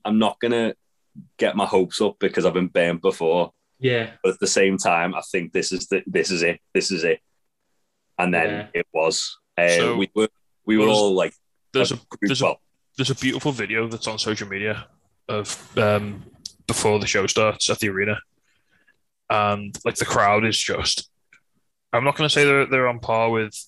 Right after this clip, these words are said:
Speaker 3: Money in the Bank twenty eleven, but it's, it's a similar sort of energy.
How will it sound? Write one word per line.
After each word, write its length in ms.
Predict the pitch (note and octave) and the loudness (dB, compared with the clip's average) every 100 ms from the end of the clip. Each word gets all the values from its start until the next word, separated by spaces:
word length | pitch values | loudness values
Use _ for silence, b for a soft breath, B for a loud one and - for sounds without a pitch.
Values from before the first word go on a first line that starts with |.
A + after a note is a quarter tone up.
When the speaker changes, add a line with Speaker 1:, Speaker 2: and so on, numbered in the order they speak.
| _ | _
Speaker 3:
Money 140 | A#2 G#2+ | -12 -6
in 40 | |
the 40 | G#2+ | -6
Bank 80 | |
twenty 180 | - A2 | -2 2
eleven, 300 | G#2 G2+ G#2 G#2 | 4 2 -2 -2
but 120 | G#2+ | -2
it's, 400 | G#2 - - - | 0 2 0 0
it's 140 | - | -2
a 40 | - | 0
similar 360 | - C3 B2+ | 0 0 0
sort 180 | A#2+ A#2+ | 0 0
of 80 | G#2+ | 0
energy. 340 | G2+ G#2 A2 | -6 -6 -10